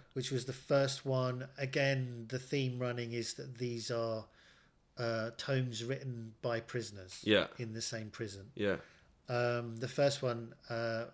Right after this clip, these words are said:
Speaker 1: Lazarus, came out. When did that come out? I think it came out November last year.
Speaker 2: Yeah.
Speaker 1: And it's a guy who discovers a way of plugging you into the severed dead head,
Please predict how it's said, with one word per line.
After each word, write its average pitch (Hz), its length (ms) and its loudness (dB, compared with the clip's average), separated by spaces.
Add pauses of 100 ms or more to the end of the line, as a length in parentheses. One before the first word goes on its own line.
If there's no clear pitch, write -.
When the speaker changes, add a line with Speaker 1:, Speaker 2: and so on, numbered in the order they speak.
Speaker 1:
Lazarus, 127 360 0
came 120 340 -4
out. 113 300 -2 (800)
When 196 100 -6
did 262 80 -4
that 180 140 0
come 127 120 -4
out? 113 100 -2
I 117 60 -6
think 226 220 -4
it 202 80 -8
came 147 180 0
out 131 140 2
November 139 540 2
last 127 400 2
year. 117 340 0 (160)
Speaker 2:
Yeah. 98 180 4 (440)
Speaker 1:
And 131 600 4
it's 147 400 -2
a 139 80 0
guy 151 580 4 (400)
who 151 180 0
discovers 151 640 2
a 147 60 4
way 127 480 6 (440)
of 131 160 0 (120)
plugging 143 520 2
you 131 300 4
into 120 640 -2 (640)
the 123 340 2
severed 135 720 2
dead 127 260 2
head, - 480 -4